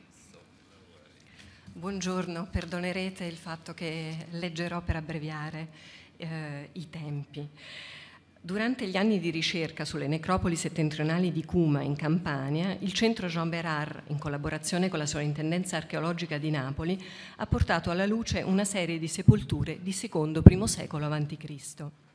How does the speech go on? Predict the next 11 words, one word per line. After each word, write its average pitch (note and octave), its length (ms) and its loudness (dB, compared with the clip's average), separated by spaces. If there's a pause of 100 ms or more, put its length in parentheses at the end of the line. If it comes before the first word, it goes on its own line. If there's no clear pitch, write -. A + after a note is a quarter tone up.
(1000)
Lo F#3 120 2
studio A#3+ 340 4
congiunto F3+ 720 4
del D3+ 160 -8
palinsesto D#3+ 600 -4
stratigrafico, D3+ 880 -6
dei D3 120 -12
corredi, E3+ 680 -2
del D3+ 120 -8
repertorio E3 480 -4
epigrafico, E3 720 -4